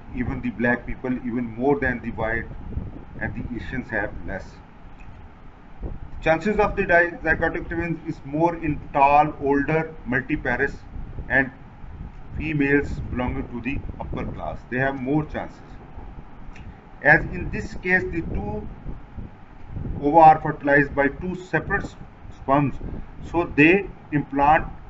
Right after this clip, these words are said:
at two different s-, sites, so they have their own chorion, own amnion, and own placenta. <clears throat>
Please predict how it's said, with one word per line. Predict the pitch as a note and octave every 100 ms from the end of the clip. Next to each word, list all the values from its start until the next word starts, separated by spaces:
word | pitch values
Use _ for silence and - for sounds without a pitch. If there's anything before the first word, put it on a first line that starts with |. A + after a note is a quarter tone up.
| - - - - - - - -
at | C#3 C#3+ G#3
two | G#3+ E3+
different | E3 E3 D3+
s-, | - - - -
sites, | B2 C3 C3+ - - - -
so | D3
they | C#3+ D3
have | C#3+ B2+
their | D3 D3 - - D3+
own | D#3 F3+ F#3+ F#3 - - - - - - - - - - - - - - - -
chorion, | C#3 B2 C3+ C#3+ D3+ - - - -
own | C#3+ D#3+ E3
amnion, | C#3 B2 B2+ B2+ C3+ C3+ A2
and | A#2 C3 C3 - B2
own | C3+ D3+ D#3 - - - - - - - -
placenta. | G#2 G2+ F#2+ E2+ C#2+ C2+ - - - - - - - - - - - - - - - - - - - - - - - -
<clears throat> | - - E3 B2+